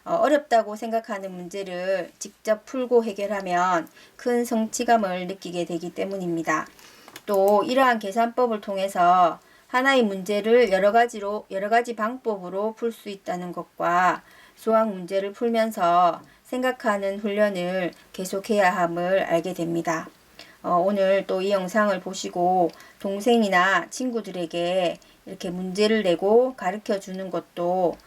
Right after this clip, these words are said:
아이가 수학의 흥미와 자신감을 가지게 하는 좋은 방법이 될 것입니다.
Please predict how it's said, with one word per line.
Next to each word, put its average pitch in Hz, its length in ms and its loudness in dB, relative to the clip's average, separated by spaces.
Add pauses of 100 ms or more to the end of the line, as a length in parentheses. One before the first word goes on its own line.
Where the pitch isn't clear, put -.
(260)
아이가 185 540 2
수학의 202 540 -2
흥미와 185 720 2 (200)
자신감을 202 920 0 (180)
가지게 180 440 -4
하는 180 500 0
좋은 180 340 -4
방법이 196 640 -2
될 165 160 -4
것입니다. 170 680 -2